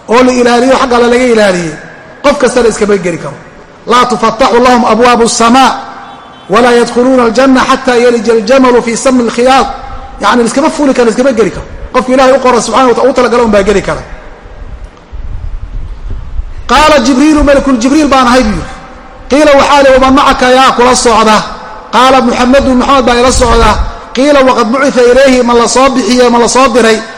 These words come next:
Qaala, "Qad bucitha ilayhi, waa la soo bixiyey, waa la soo bixiyey." "Fa futixa lana, waana naga furay," buu yidhi. Markii su'aalaha la weydiiyey oo kadib deenna uu sheegay, yaa laga furay. Qofkan albaabka markuu garaacayo waa inuu magaciisa sheego.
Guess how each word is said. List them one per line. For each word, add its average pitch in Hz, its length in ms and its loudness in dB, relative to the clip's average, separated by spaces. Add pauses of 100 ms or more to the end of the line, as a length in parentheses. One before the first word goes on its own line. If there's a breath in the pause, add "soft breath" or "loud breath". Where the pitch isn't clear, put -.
(200)
Qaala, 262 260 2
"Qad 254 200 -2
bucitha 254 320 0
ilayhi, 254 240 4
waa 240 120 4
la 220 100 2
soo 254 220 2
bixiyey, 226 420 0 (400 loud breath)
waa 226 140 0
la 226 80 2
soo 262 180 0
bixiyey." 233 440 0 (360)
"Fa 202 80 -2
futixa 233 420 0
lana, 233 240 2
waana 202 220 0
naga 214 160 0
furay," 208 220 0
buu 143 80 -10
yidhi. - 120 -12 (360)
Markii 202 180 -2
su'aalaha 247 460 2
la 233 120 2
weydiiyey 226 540 0 (680)
oo 240 220 4
kadib 254 400 0
deenna 240 300 0
uu 262 160 -2
sheegay, 190 540 0 (340)
yaa 208 120 0
laga 202 160 0
furay. 175 240 -4
Qofkan 254 280 0
albaabka 247 340 0
markuu 240 260 0
garaacayo 277 640 2 (420)
waa 226 140 2
inuu 247 140 2
magaciisa 220 400 0
sheego. 180 460 0